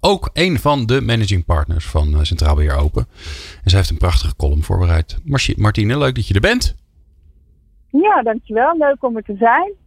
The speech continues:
Speaker 1: Ja, dan moet je natuurlijk niet een seconde wachten voordat je antwoord geeft. Want dan denk ik dat je er niet bent. Dat is altijd mijn grote angst. Dat ik die schuif openzet en dat het stil blijft.
Speaker 2: Ik ben er.
Speaker 1: <gasps>
Speaker 2: Ik ben er. En ik blijf nog even.
Speaker 1: Oh, nou, gezellig.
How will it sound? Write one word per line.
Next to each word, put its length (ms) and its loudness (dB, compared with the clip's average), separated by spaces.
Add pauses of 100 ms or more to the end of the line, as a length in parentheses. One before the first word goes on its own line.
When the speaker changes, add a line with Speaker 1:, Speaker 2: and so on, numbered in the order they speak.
Speaker 1:
Ja, 400 2
dan 120 0
moet 120 2
je 80 2
natuurlijk 260 0
niet 100 -2
een 60 0
seconde 400 0
wachten 220 2
voordat 220 -2
je 80 0
antwoord 280 0
geeft. 200 0
Want 100 0
dan 80 0
denk 140 2
ik 80 -2
dat 140 0
je 80 -2
er 80 0
niet 160 2
bent. 220 0
Dat 100 -2
is 60 0
altijd 180 -2
mijn 80 2
grote 340 0
angst. 300 0
Dat 80 0
ik 60 -4
die 100 0
schuif 360 0
openzet 840 -2
en 80 2
dat 80 2
het 140 2
stil 280 4
blijft. 440 2
Speaker 2:
Ik 160 0
ben 240 2
er. 200 2 (280)
Speaker 1:
<gasps> 300 2
Speaker 2:
Ik 120 -6
ben 260 2
er. 240 0
En 120 0
ik 120 0
blijf 360 2
nog 160 -4
even. 480 -2
Speaker 1:
Oh, 160 2
nou, 200 2
gezellig. 540 -2